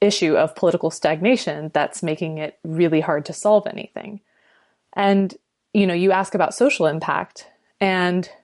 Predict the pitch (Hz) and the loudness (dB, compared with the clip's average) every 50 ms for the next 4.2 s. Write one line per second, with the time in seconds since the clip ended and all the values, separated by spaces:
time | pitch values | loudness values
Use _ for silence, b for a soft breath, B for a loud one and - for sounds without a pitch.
0 | _ _ _ - - 185 190 214 214 202 - 175 - - 185 - - 180 165 160 | _ _ _ -10 -4 2 2 4 4 4 2 0 -4 -4 -4 -4 -4 -4 -4 -4
1 | 160 156 - - _ _ _ _ _ _ _ _ _ - 196 185 190 - - 190 | -4 -6 -8 -16 _ _ _ _ _ _ _ _ _ -2 0 0 2 2 0 0
2 | 180 165 170 160 165 - 180 165 - - - 165 160 - 156 151 - - - - | 2 2 2 0 2 2 2 4 4 2 2 2 0 0 -2 -2 -2 -6 -4 -4
3 | 160 - 143 - - _ _ - 175 226 302 - - - - - 151 156 - - | -2 -2 -4 -8 -8 _ _ -2 2 2 2 2 -2 -4 -2 -2 -2 -2 -2 -4
4 | - 185 165 - | -4 -4 -6 -10